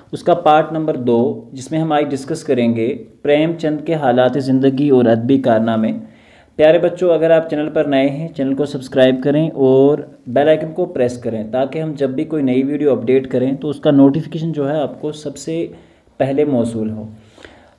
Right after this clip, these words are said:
प्यारे बच्चों, आप चैनल की प्लेलिस्ट में जाकर अपनी क्लास के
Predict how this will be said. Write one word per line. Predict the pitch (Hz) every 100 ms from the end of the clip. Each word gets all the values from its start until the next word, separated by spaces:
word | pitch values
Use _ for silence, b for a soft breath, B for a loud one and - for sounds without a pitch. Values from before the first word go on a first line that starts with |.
| -
प्यारे | 156 175
बच्चों, | 185 180 190 196 190 - - b b b b b b -
आप | 135 160 165
चैनल | 175 175
की | 185
प्लेलिस्ट | 180 160 170 170 151
में | 127
जाकर | 120 113 117 143 151 - - _ -
अपनी | 123 170 180
क्लास | 175 143 135 156 156
के | - 120 117 127 180